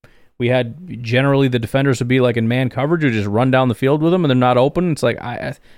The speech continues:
this is stupid. Nobody's ever open. So I've seen it before, but I just haven't seen it with Matt LaFleur. So we'll see. All right, let's take another break, and, uh, well, we'll be right back.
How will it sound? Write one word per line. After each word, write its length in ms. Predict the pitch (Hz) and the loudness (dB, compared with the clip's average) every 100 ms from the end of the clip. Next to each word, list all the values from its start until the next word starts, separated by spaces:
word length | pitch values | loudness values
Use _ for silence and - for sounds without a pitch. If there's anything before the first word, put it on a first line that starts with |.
| _ | _
this 160 | - 110 | -8 -6
is 60 | 113 | -2
stupid. 340 | 277 277 107 | 0 0 0
Nobody's 320 | 113 131 131 | 0 0 2
ever 180 | 151 185 | 2 2
open. 340 | 247 247 - - _ - | 2 0 -8 -10 _ -2
So 140 | 233 | 0
I've 100 | 247 | 0
seen 300 | - 240 262 | 2 4 4
it 100 | 165 | 2
before, 480 | 110 - 98 98 123 _ - | -2 -2 -2 -2 -4 _ -2
but 100 | 135 | 2
I 100 | 147 | 2
just 140 | 156 | 2
haven't 200 | 160 131 | 2 2
seen 200 | 120 143 | 2 2
it 40 | 127 | 2
with 120 | 110 | 0
Matt 200 | 113 110 | 0 -2
LaFleur. 460 | 104 - 110 92 - _ _ _ | -6 -8 -8 -8 -16 _ _ _
So 140 | - 165 | -2 2
we'll 140 | 202 | 2
see. 340 | - 104 - - _ _ - | 2 -2 -4 -20 _ _ 0
All 80 | 143 | 2
right, 80 | |
let's 160 | 127 147 | 2 2
take 160 | 190 175 | 2 4
another 240 | 165 151 | 4 2
break, 540 | 135 151 147 - - - | 2 2 0 -6 -20 -8
and, 480 | 127 123 120 117 120 | -2 0 0 0 0
uh, 520 | 117 117 117 117 131 | 0 0 -2 0 0
well, 240 | 220 214 | 0 0
we'll 120 | 190 165 | 0 2
be 140 | 143 | 4
right 180 | 117 98 | 4 0
back. 300 | - - | -4 -12